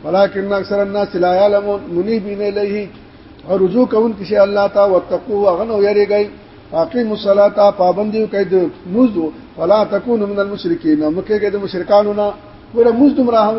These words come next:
عبادت دی. کله الله مستقل ذکر کوي، «اقیموا الصلاة وآتوا الزکاة»، او کله چې ایمان نه رسته کی، «یؤمنون بالغیب ویقیمون الصلاة»، دلته کنه منیبین الیه، رجوع کوونکي الله ته،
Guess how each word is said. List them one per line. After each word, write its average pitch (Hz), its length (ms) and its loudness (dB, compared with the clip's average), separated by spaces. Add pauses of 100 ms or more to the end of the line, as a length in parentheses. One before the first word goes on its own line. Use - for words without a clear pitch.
عبادت 190 420 0
دی. 175 120 0 (600)
کله 208 160 6
الله 214 220 4 (100)
مستقل 220 380 0 (100)
ذکر 208 300 2
کوي، 160 120 2 (1300)
«اقیموا 214 320 0
الصلاة 208 360 0
وآتوا 185 360 4
الزکاة»، 196 600 2 (760)
او 208 100 0
کله 254 260 2
چې 247 120 -2
ایمان 226 380 2
نه 226 140 2
رسته 220 220 0
کی، 208 200 -6 (340)
«یؤمنون 208 440 -2
بالغیب 202 440 0
ویقیمون 202 500 0
الصلاة»، 208 420 0 (540)
دلته 247 220 2
کنه 220 220 -2
منیبین 202 500 -4
الیه، 208 400 -2
رجوع 185 340 -2
کوونکي 208 300 -4
الله 175 240 2
ته، 160 220 0